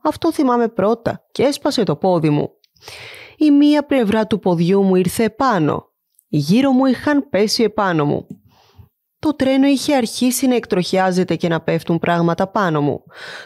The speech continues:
Το πρώτο πράγμα που σκέφτηκα με το ατύχημα είναι πώς θα αντιδράσει η μαμά μου σε αυτό, πώς θα ζήσουν με αυτό οι αδερφοί μου, η γιαγιά μου.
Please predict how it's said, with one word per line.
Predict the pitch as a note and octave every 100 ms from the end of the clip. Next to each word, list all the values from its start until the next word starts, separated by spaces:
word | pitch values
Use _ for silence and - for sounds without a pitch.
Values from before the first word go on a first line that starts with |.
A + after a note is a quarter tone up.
| -
Το | B3
πρώτο | C4 C4 B3+
πράγμα | A#3+ A#3+ A#3+ A3 G#3+
που | G#3+
σκέφτηκα | - A3+ A3+ G#3+ G3+
με | F#3+ F3
το | E3
ατύχημα | E3 A#3 G3 - E3 G#3+
είναι | B3+
πώς | B3 D4+ D#4
θα | -
αντιδράσει | A3+ F#3 F3 E3+ -
η | F3+
μαμά | F3+ F3
μου | F3+ E3
σε | F#3+
αυτό, | F3+ - F#3+ - - _
πώς | - D#4
θα | C#4 G#3
ζήσουν | F#3+ B3 G3
με | D#3+
αυτό | D#3 - G3+
οι | G3
αδερφοί | E3+ E3+ F3 - A#3+
μου, | D#3+
η | D#3
γιαγιά | F3+ G3 A#3+ F3
μου. | D3